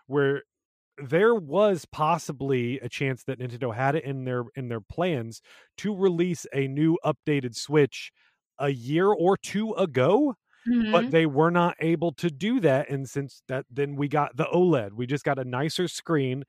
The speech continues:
Speaker 1: and that was it. They still
Speaker 2: Mm-hmm.
Speaker 1: kept everything the same. Nothing's changed. So they still have to put in these requisitions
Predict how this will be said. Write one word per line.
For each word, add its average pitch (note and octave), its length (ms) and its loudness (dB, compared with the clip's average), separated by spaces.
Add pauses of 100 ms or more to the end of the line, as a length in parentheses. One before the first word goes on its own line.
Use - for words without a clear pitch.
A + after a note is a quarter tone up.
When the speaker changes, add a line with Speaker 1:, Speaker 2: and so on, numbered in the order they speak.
(260)
Speaker 1:
and A2 120 -8
that B2 140 -4
was A#2 180 -6
it. D3+ 300 4 (260)
They - 60 -4
still G#3+ 180 2
Speaker 2:
Mm-hmm. F#3 100 -6
Speaker 1:
kept D#3+ 180 0
everything C3+ 300 0
the A2+ 80 -6
same. C#3+ 340 -2 (640)
Nothing's D3+ 420 0
changed. C3 560 -4 (320)
So C#3 460 0 (280)
they D3+ 400 0
still G#3+ 280 0
have F3 200 0
to D3+ 80 -4
put F#3+ 320 0
in E3 260 -4
these C#3 320 -4
requisitions C3 960 -2